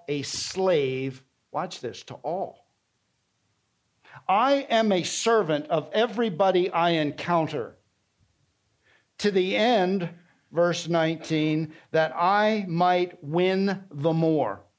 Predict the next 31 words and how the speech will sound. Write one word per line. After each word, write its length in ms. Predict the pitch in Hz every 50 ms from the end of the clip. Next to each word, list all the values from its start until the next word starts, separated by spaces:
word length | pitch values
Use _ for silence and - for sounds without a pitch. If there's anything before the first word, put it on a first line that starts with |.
| _ _ _ _ _ _ _ _ _ _ -
Now, 100 | - 160
the 80 | 165 175
winning 360 | 180 202 240 254 247 247 226
in 120 | 214 208
this 180 | 208 202 - -
context 680 | - - 185 196 180 175 - 175 170 151 156 151 - -
is 80 | - 165
not 220 | 180 175 170 165
winning 260 | 170 180 180 175 165
a 80 | 156 156
race, 320 | 147 139 135 147 139 -
though 180 | - 165 151 147
he'll 180 | 156 156 151
illustrate 520 | 170 196 196 185 160 - - - 156 139 135
it 140 | 131 - -
that 260 | 131 120 113 - -
way. 320 | 127 120 107 107 123 151 - _ _ _ _ - - -
The 80 | 175
winning 340 | 170 175 214 233 226 214 202
in 140 | 180 175 185
this 180 | 220 247 233 -
context 760 | - 202 196 190 180 175 175 175 170 165 170 165 - - - - - -
is 200 | - 190 156 147
winning 420 | 156 170 196 208 226 247 233 233
people 380 | 226 226 180 185 180 - 196 180
to 120 | 127 180
the 120 | 160 165 165
gospel 580 | 127 165 165 165 160 160 - - - 160 151
of 80 | 147 131
Jesus 400 | 117 135 143 139 123 135 131 -
Christ, 560 | - - 190 185 156 123 107 - - - _